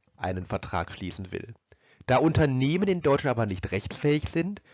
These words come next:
sondern nur die dahinterstehenden Unternehmensträger, wird im Zweifel der Unternehmensträger verpflichtet. Im konkreten Fall ist die Lage aber etwas anders als bei den typischen Fällen des unternehmensbezogenen Geschäftes.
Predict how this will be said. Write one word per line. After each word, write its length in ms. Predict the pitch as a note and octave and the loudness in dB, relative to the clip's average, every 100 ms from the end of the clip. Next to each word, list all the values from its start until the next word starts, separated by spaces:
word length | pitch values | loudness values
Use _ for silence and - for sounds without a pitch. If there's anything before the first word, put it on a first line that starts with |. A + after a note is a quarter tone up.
| - | -8
sondern 200 | - B2+ | 0 4
nur 80 | C3+ | 4
die 60 | C#3+ | 4
dahinterstehenden 680 | A#2+ G#2+ A#2+ A2+ - A2 | 4 2 0 0 0 -2
Unternehmensträger, 1120 | G#2 G2 F2 F2 G2+ B2 - - C#3 D3 E3+ F#3+ _ _ _ _ | -2 -4 -4 -4 -6 -6 -8 -6 -4 -2 -4 -6 _ _ _ _
wird 240 | A#2 D3+ D3 | 4 4 4
im 120 | B2 | -4
Zweifel 480 | - G2 G2 - D#3+ | -2 2 2 2 -2
der 120 | - | -2
Unternehmensträger 1160 | D3+ E3 D3 G2 F#2+ A2 - - G#2 A#2 B2 B2+ _ - | -4 -4 -2 -2 -4 -8 -10 -6 -4 -2 -4 -6 _ -4
verpflichtet. 840 | F3 - G2+ F2 - - - - _ _ _ _ _ _ _ _ _ - - - | -2 -2 -4 -6 -12 -18 -20 -20 _ _ _ _ _ _ _ _ _ -20 -10 -4
Im 140 | D#3 | 0
konkreten 680 | D#3 D#3+ - F#3+ A#3 - D#3+ | 2 2 2 2 0 2 -2
Fall 540 | - - F2 A2 F3 - _ - | 0 2 2 2 0 -6 _ 0
ist 180 | D#3+ - | 0 2
die 80 | |
Lage 420 | D#3 C3+ B2 C3 - | 2 4 4 2 0
aber 240 | C#3 C#3+ | 2 0
etwas 440 | - D3 D3 - | 0 -2 -4 -2
anders 580 | C3+ G3 F#3+ A2 C#3 - | 0 0 2 0 0 -4
als 240 | - B2 A#2+ | -4 -2 0
bei 80 | |
den 160 | C#3 D#3 | 0 -2
typischen 580 | - - C3 C3+ - C3 | -4 -2 -2 -2 -6 -10
Fällen 440 | - C3+ C3+ C#3+ | -2 2 2 2
des 140 | D3 - | -4 -4
unternehmensbezogenen 1040 | C#3 D3 A#2+ F#2+ G2+ - - A2 G2+ A#2 | -2 -2 -2 -2 -2 -8 -6 -4 -2 -4
Geschäftes. 720 | G#2+ - F#2 F2 - - - | -6 -4 -4 -4 -12 -14 -18